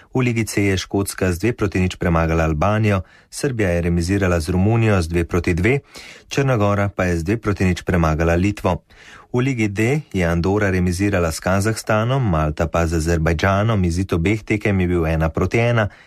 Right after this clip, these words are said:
Kosovo pa je s tri proti nič premagalo Ferske otoke. Na Japonskem pa se je začela prva regata za svetovni pokal v tej sezoni.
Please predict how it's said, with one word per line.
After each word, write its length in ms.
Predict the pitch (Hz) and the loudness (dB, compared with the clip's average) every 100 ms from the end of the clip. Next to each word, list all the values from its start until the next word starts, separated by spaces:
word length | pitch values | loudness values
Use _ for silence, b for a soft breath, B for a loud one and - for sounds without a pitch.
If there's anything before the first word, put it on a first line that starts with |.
| B | B
Kosovo 500 | - 139 - 110 101 | -6 -4 -2 0 0
pa 220 | 95 85 76 | -2 -4 -4
je 20 | |
s 80 | - | -2
tri 140 | 123 | -4
proti 320 | - 104 98 | 0 0 2
nič 160 | 92 - | 0 0
premagalo 560 | 95 85 80 82 90 | 0 2 2 2 0
Ferske 480 | 95 92 78 - - | 0 -2 -2 -4 -2
otoke. 480 | 87 87 85 - - - _ _ _ _ B B B B B B B - | -2 0 -2 0 -6 -6 _ _ _ _ B B B B B B B 0
Na 80 | 131 | 0
Japonskem 480 | 117 127 131 - 117 | 2 0 0 0 -2
pa 140 | 107 107 | 0 0
se 100 | 107 | 0
je 40 | |
začela 340 | 101 95 110 101 | 0 0 0 0
prva 300 | 107 101 95 | 0 0 0
regata 380 | 90 90 87 92 | 0 0 0 -2
za 120 | 92 | 0
svetovni 440 | 98 90 98 98 | 0 0 2 2
pokal 480 | 87 87 87 87 87 | 0 0 0 2 0
v 0 | |
tej 160 | 80 90 | 0 -2
sezoni. 560 | - 92 110 123 110 | 0 0 2 2 0